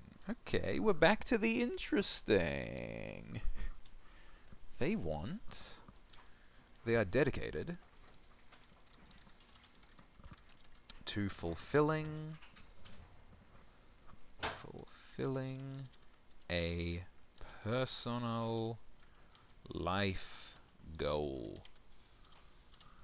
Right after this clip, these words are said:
They have a thing that, that, that's a little bit un-, like, non-lawful, which you can have characters behave non-lawfully and be lawful, but that's a very, like,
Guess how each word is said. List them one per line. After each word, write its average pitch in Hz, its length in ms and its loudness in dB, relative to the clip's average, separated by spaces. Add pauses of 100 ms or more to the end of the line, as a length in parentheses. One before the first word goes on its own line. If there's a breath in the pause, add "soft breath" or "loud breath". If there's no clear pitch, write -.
(1300)
They 127 140 8
have 165 200 6
a 98 100 4
thing 156 500 2
that, 98 100 4 (160)
that, - 100 4 (380 loud breath)
that's - 220 6
a 349 60 10
little 294 280 10
bit 262 240 10 (140)
un-, 202 440 8
like, 170 200 10 (100)
non-lawful, 123 1120 6
which - 240 2
you 220 80 2
can 233 120 4
have 196 200 6
characters 156 560 8 (240)
behave 90 420 6
non-lawfully 95 920 4
and 98 120 6
be 87 200 4
lawful, 95 480 4 (340 loud breath)
but - 100 0
that's - 240 8
a 208 40 2
very, 202 240 10
like, 143 460 10